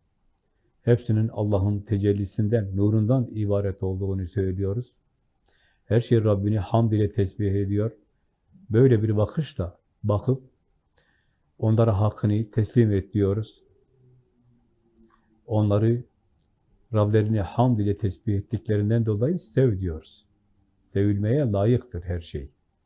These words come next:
Bununla beraber Allah'ın tecellisini sevmiş oluyorsun.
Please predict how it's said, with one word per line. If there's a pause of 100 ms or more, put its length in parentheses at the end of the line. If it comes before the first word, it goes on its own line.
(1600)
Bununla
beraber
Allah'ın
tecellisini
sevmiş
oluyorsun.